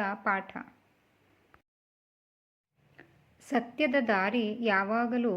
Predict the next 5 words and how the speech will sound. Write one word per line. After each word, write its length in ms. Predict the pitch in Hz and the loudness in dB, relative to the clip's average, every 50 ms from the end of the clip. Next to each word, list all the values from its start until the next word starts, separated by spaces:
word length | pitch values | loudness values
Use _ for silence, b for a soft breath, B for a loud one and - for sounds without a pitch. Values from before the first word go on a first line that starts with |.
| 190 | -2
ತುಂಬಾ 460 | - - - 220 208 208 202 214 233 254 269 | -4 -2 -2 -2 -2 0 2 4 6 4 4
ಕಷ್ಟಕರವಾಗಿರುತ್ತದೆ, 1300 | 277 277 240 226 - - - 226 - 226 208 208 196 196 196 190 190 190 190 202 196 - - 202 185 180 220 - b b b b b - - | 4 2 -4 -4 -4 -4 -4 -2 0 2 2 2 2 2 2 0 0 -2 -6 -8 -8 -8 -10 -10 -10 -10 -12 -14 b b b b b -12 -4
ಆದರೆ 420 | - 247 277 285 254 269 269 269 269 - 220 226 | 0 2 2 4 4 2 2 2 2 4 4 4
ಆ 20 | 226 | 4
ದಾರಿ 380 | 214 202 196 190 208 233 254 | 4 4 2 2 4 2 2